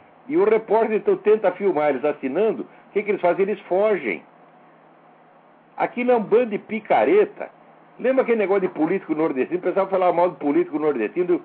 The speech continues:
Político nordestino, perto dos representantes da União Europeia, é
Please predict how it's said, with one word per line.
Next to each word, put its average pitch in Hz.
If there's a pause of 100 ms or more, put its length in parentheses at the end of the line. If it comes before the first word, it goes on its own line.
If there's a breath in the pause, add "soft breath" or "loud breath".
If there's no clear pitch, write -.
(420 loud breath)
Político 208
nordestino, 220 (100)
perto 202
dos 139
representantes 156
da 147
União 151
Europeia, 165
é 208